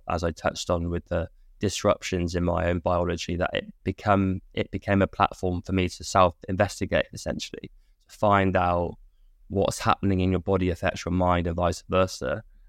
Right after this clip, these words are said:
And are there ways, tools and frameworks that you can implement to, to find some more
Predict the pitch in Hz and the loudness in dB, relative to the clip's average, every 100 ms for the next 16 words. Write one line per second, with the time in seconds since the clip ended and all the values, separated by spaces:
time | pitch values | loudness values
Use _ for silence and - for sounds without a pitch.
0 | _ - 92 90 90 87 - _ - - | _ 2 4 4 2 -4 -10 _ -20 4
1 | 101 95 92 90 92 92 92 90 - - | 6 6 6 4 6 4 4 0 -4 -2
2 | 104 95 90 - 95 95 95 82 - - | 0 2 0 2 4 6 4 0 -6 0
3 | 87 - 90 - 90 90 - _ - - | 2 2 -4 -4 -2 -2 -6 _ -20 -20
4 | - - - - - _ - 113 - 127 | -20 -20 -20 -20 -20 _ 0 0 2 2
5 | 107 92 - _ _ - _ - - _ | 4 2 -2 _ _ -20 _ -20 -20 _
6 | _ _ _ - - 104 98 92 92 92 | _ _ _ -8 -2 0 2 2 0 -4
7 | - - - - - 107 - 110 104 101 | -10 -20 -20 -20 -6 -6 4 6 8 6
8 | 101 - 104 104 101 95 | 0 -2 2 4 2 2